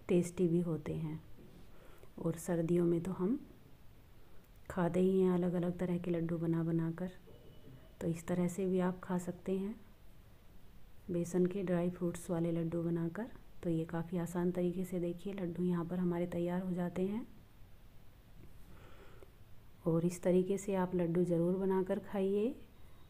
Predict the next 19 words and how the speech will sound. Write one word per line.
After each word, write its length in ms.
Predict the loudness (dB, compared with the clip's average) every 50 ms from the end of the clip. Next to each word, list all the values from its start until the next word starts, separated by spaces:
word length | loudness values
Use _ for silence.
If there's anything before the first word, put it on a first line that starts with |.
| 0 2
और 140 | 2 4
आप 180 | 4 2 0 0
सभी 320 | -2 0 0 2 4 4 4
से 180 | 4 4 4
मेरी 260 | 6 6 4 4 4 2
रिक्वेस्ट 560 | 2 0 0 0 0 2 2 0 -2 -2 0
है 160 | 0 0 0
कि 180 | 0 0 2 2 0 0 -2 -2
अगर 240 | 0 0 2 2 2
अभी 200 | 2 2 0 0
तक 220 | 0 -2 -2 0
आपने 300 | -2 -2 0 0 0 0
मेरे 180 | 0 0 0 -2
चैनल 300 | -2 0 0 0 0 0
को 140 | 0 -2 -4
सब्सक्राइब 600 | -4 -4 -4 -4 -6 -6 -2 0 0 2 4 4
नहीं 300 | 4 4 4 4 2 0
किया 260 | -2 -2 -2 -2 -2 -2
है 280 | -2 -2 -2 -2 -4